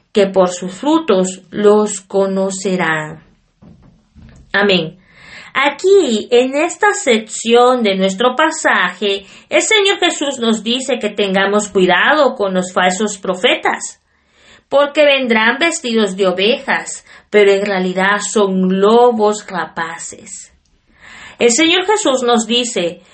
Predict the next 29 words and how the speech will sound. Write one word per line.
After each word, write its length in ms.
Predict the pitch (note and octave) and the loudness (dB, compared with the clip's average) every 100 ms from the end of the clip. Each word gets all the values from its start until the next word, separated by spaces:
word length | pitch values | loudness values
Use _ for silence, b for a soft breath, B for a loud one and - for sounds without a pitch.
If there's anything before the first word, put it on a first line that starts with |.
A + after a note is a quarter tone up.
| b - | b 0
que 140 | B3 | 4
debemos 480 | B3 A#3+ C4 D4 D#4+ | 4 4 2 0 0
reconocer 680 | D#4 D#4 B3 A3 - A3 A3 | 0 2 0 0 0 0 2
a 160 | G#3 | 2
estos 520 | G#3 G#3 G#3 C4 C4+ | 2 0 -2 -2 -2
falsos 480 | - D4 C#4 C4+ D4 | 0 0 2 -2 -8
maestros 920 | D4+ E4 D#4 A#3 A3+ A3+ A3+ B3 - _ | -2 0 0 0 -2 -4 -2 -2 -6 _
por 180 | - A#3+ | 0 2
el 120 | G#3 | 2
fruto 500 | F#3+ A#3+ C4 C4+ C#4+ | -2 -2 -2 0 0
de 180 | C4+ C4 | 4 2
su 360 | B3 - D4+ E4 | 0 -4 -4 -4
ministerio. 1040 | E4 E4+ E4+ E4+ - - D4+ D#4 F#3+ - - _ _ _ _ _ _ _ _ | -6 -6 -6 -6 -6 -2 0 2 0 -2 -8 _ _ _ _ _ _ _ _
No 120 | G#4 | 0
se 180 | A#4 G#4+ | 2 2
recogen 640 | C#4 A#3+ A#3+ C4 C4+ A#3+ A#3+ | 2 2 2 2 2 0 -2
uvas 320 | B3+ B3+ A3+ | 0 0 2
de 80 | A#3 | 0
los 220 | A3 G#3+ | -2 -4
espinos, 760 | F#3+ - C4 E4+ C#4+ F#3+ F#3+ b b b b b | -6 -6 -6 -4 -4 -4 -8 b b b b b
no 260 | G#3+ B3 | 4 4
se 180 | A#3 C4 | 4 2
obtiene 640 | A#3 - A3+ B3 A#3+ A#3+ | 2 -2 -4 -2 2 2
buen 340 | G#3+ A3+ A#3 A3+ | 4 2 2 -2
fruto 440 | A#3+ B3 B3+ C4+ | 0 0 2 2
de 120 | A#3+ | 4
un 200 | A#3+ A#3+ | 4 4
árbol 380 | A#3+ A#3 A3 G3 | 2 2 2 0
malo, 580 | G3 A#3 E4+ D4 F3+ | 2 2 2 2 0